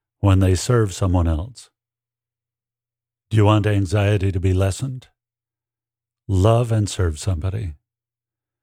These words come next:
Do you want to be more grateful for your financial circumstances?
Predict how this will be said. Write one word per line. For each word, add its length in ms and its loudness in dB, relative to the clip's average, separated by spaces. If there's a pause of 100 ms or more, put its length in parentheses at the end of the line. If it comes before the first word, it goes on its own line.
(480)
Do 60 2
you 100 4
want 300 2
to 160 -4
be 580 0
more 240 4
grateful 640 -2
for 240 0
your 160 2
financial 580 0
circumstances? 1040 -4